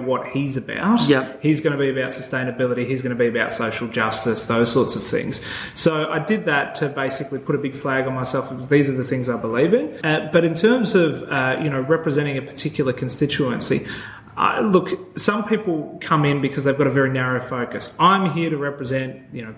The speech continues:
Speaker 1: business, for example,
Speaker 2: Mm-hmm.
Speaker 1: and, um, and that's all I care about. And if something comes up on council that's not about business, I'm not interested.
Speaker 2: Mm-hmm.
Speaker 1: That's not me. I, I, I try to be across everything.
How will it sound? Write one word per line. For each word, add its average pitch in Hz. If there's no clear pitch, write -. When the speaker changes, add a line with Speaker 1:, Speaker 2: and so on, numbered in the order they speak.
Speaker 1:
business, 120
for 120
example, 113
Speaker 2:
Mm-hmm. 127
Speaker 1:
and, 135
um, 135
and 143
that's 165
all 165
I 147
care 139
about. 135
And 139
if 131
something 160
comes 139
up 123
on 123
council 127
that's 123
not 139
about 123
business, 143
I'm 123
not 120
interested. -
Speaker 2:
Mm-hmm. 123
Speaker 1:
That's 160
not 131
me. 123
I, 151
I, 175
I -
try 208
to 180
be 151
across 131
everything. 147